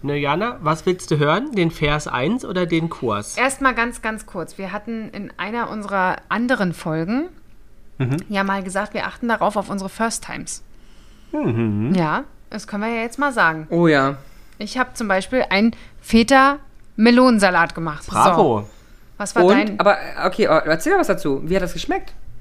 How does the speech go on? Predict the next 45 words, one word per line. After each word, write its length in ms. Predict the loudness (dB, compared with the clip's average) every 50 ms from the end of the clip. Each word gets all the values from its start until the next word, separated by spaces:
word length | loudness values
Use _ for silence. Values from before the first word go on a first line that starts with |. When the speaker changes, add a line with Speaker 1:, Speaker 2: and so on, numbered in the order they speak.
| -10 -6 -4
Speaker 2:
Es 160 | -4 2 4
war 120 | 4 4
okay. 420 | 4 0 -2 -4 -4 -2 -4 -6 -8 -16 -18 -12 -6
Es 80 | -2 2
Speaker 3:
War 60 | 4
das 80 | 4 4
Speaker 2:
hat 60 | 4
Speaker 3:
eine 80 | 4 2
Speaker 2:
bei 60 | 2 2
an-, 140 | 2 2 2
Speaker 3:
Erfahrung? 160 | 2 2 2
Speaker 2:
es 160 | 0 -2 0 2
war 80 | 4
bei 120 | 4 4 4
anderen, 380 | 4 2 2 2 2 2 0
hat's 160 | 0 0 -2
irgendwie 200 | -2 -2 0 0
besser 260 | 0 0 0 0 0 -2
geschmeckt. 420 | -2 -4 -4 -4 -4 -6 -8 -14 -20 -20 -20 -20 -20 -20 -20 -20 -20 -20 -20 -20 -20 -20 -20 -20 -20 -20 -20 -20 -12 -4
Also 140 | -2 2 4 4
ich 60 | 6
Speaker 3:
Okay. 80 | 6 6
Speaker 2:
hab 60 | 4
ihn 60 | 4 4
schon 120 | 4 4
mal 100 | 4 4
gegessen, 440 | 4 2 4 4 4 4 4 2 4
aber 200 | 2 4 2 2
ich 120 | 0 0 -4
hab 80 | -4
ihn 60 | -4
das 120 | -4 -4 -4
erste 240 | -4 -4 -2 -2 -4
Mal 100 | -4 0
selber 220 | 0 0 0 0
Speaker 1:
Aber 100 | -2 -2
Speaker 2:
gemacht. 160 | -2 -2 0 0 0
Speaker 1:
hast 40 | -2 -2
Speaker 3:
Okay. 40 | -4
Speaker 1:
du 40 | -6
vielleicht 200 | -6 -8 -8 -10
zu 80 | -12 -10
günstigen 580 | -8 -6 -6 -6 -8 -8 -8 -6 -6 -6 -6
Feta 320 | -6 -8 -8 -8 -6 -8 -10
gekauft? 360 | -10 -12 -20 -20 -18 -18